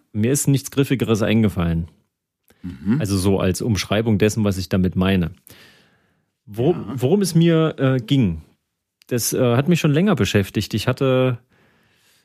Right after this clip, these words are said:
Speaker 1: ähm, mir irgendwann mal zu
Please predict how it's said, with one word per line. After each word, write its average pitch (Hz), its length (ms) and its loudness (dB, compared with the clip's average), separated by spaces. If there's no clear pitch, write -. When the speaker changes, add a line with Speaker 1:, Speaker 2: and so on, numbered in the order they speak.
Speaker 1:
ähm, 110 640 2
mir 107 340 2
irgendwann 135 540 0
mal 123 400 0
zu 104 500 -2